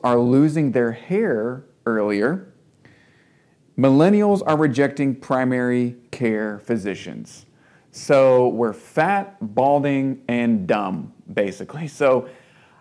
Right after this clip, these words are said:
I was, you know, already depressed looking into the stats, and then I just realized that,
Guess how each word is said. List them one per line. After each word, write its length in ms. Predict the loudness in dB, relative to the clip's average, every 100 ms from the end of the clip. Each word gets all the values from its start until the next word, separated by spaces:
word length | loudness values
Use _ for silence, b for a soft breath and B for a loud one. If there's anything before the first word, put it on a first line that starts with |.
| B -6
I 100 | 0
was, 360 | 4 2 0 -4
you 100 | 0
know, 240 | 2 2
already 400 | 2 2 2 0
depressed 560 | -4 -6 -2 -2 -2 -6
looking 380 | -2 -2 0
into 220 | -2 -2 -6
the 80 | -10
stats, 420 | -8 -6 -6 -4
and 160 | -2
then 240 | 0 -2 -4
I 140 | -6
just 240 | -10 -10 -8
realized 460 | -8 -6 -10 -10
that, 320 | -8 -8 -8